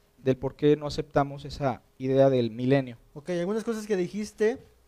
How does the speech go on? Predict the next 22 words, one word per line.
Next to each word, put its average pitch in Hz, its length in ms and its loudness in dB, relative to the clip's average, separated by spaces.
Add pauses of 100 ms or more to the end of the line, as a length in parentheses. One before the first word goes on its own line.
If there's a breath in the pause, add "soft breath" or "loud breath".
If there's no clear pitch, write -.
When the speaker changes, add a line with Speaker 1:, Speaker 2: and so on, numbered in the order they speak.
(140)
Speaker 2:
<clears throat> - 340 -20
las 147 180 -14
vamos 220 280 0
a 196 80 0
preguntar. 175 520 -2
De 190 100 -2
hecho, 185 240 -10 (340 soft breath)
creo 220 140 -4
que 233 80 0
la 220 100 2
mayoría 202 300 0
de 202 40 -2
las 208 140 -8
preguntas 180 320 -8
tienen 190 200 -10
que 185 120 -8
ver 175 180 -6 (120)
mucho 196 400 -10
con 160 200 -12
ustedes, 180 320 -10
porque 156 240 -16
ven 165 240 -12